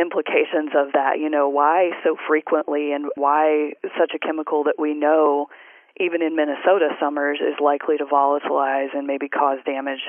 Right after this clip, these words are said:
throughout the neighborhood. But unfortunately, that's just the public perception at the time in that location. But I want to loop back to what you said about climate change, and I want to link it to what we're seeing in the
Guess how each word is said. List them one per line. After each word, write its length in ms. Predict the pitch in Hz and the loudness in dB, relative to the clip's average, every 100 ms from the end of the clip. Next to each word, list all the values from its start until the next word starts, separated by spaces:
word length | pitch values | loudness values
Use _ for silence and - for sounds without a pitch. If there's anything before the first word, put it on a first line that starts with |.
| - - | -12 -6
throughout 420 | 151 143 135 135 - | -2 0 0 -2 -8
the 80 | |
neighborhood. 720 | 135 135 - - - 131 - - - - - | -8 -8 -6 -6 -6 -6 -8 -12 -20 -20 -2
But 220 | 147 - | 0 0
unfortunately, 600 | 147 - 147 - 147 139 143 | -6 -4 -4 -4 -6 -6 -2
that's 240 | 135 - - | -4 -4 -6
just 160 | 143 - - - | -6 -6 -10 -10
the 80 | |
public 340 | - 147 151 - | -6 -4 -4 -6
perception 560 | - - 170 - 151 | -10 -2 -4 -2 -6
at 100 | 139 | -6
the 120 | - - | -6 -6
time 480 | 147 147 131 143 _ - - - - - | -4 -4 -6 -10 _ -20 -20 -20 -12 -8
in 140 | 151 | -4
that 160 | 143 - | -2 -2
location. 540 | 147 156 156 - 170 | -2 -2 -2 -2 -4
But 120 | 180 190 | 2 2
I 20 | |
want 220 | 226 277 | 4 2
to 180 | 247 - | 2 0
loop 340 | 185 233 - | 0 -2 0
back 300 | 185 165 - | 2 2 0
to 100 | - | 0
what 140 | 160 - | 0 0
you 140 | 147 - | -4 0
said 160 | 156 | 2
about 260 | 151 147 - | 2 2 0
climate 400 | - 143 143 143 - | -2 -4 -4 -8 -6
change, 220 | 147 143 | -6 -2
and 120 | 147 156 | -2 2
I 20 | |
want 160 | 180 | 2
to 80 | 202 | 2
link 220 | 185 190 190 | -2 -2 -2
it 120 | 170 - | -2 -4
to 380 | 160 156 151 151 - - - | -4 0 0 -2 -4 -20 -14
what 220 | 151 165 180 | 0 2 2
we're 160 | 175 - | -4 -2
seeing 240 | 156 151 | -4 -2
in 100 | 143 | -4
the 100 | 139 | -6